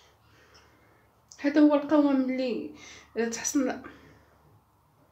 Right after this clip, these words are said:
هذا هو صوص كراميل ديالنا من بعد ما طاب، حيتو فوق البوطه كيجي على هذا الشكل. هانتوما كما شفتوا. آه، نتوما الا ما بغيتوش يتقل لكم بحال هكا، ممكن تزيدوا ليه الحليب وتردوه فوق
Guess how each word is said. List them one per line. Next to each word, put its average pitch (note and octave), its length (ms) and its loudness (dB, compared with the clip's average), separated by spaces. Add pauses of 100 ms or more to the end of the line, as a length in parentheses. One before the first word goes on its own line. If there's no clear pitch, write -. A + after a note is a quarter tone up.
(1800)
هذا C#4+ 200 0
هو D4+ 160 6
صوص D4 280 0
كراميل C4 420 2
ديالنا C4 340 2
من A#3+ 120 -2
بعد A3 180 -4
ما A#3+ 140 0
طاب، F4 240 -2
حيتو B3+ 300 -4
فوق - 240 -8
البوطه C4 460 -2 (140)
كيجي B3 240 0
على A#3+ 120 0
هذا A#3+ 140 -4
الشكل. E4 320 -4 (260)
هانتوما B3 320 -6
كما A#3+ 360 -6
شفتوا. F4 380 -6 (600)
آه، C4 360 4
نتوما E4 480 4
الا D4 200 8
ما C#4+ 420 6
بغيتوش C4+ 460 2
يتقل C4+ 380 2
لكم B3 240 0
بحال B3 260 -2
هكا، F4 300 0
ممكن D#4 360 2
تزيدوا A3+ 240 -2
ليه B3 100 2
الحليب D4 300 0
وتردوه A3+ 840 0
فوق A#3+ 320 -4